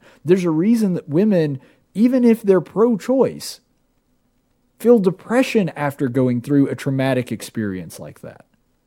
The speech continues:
And so ultimately,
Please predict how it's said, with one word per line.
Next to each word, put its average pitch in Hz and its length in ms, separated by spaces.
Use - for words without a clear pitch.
And 175 160
so 175 200
ultimately, 131 840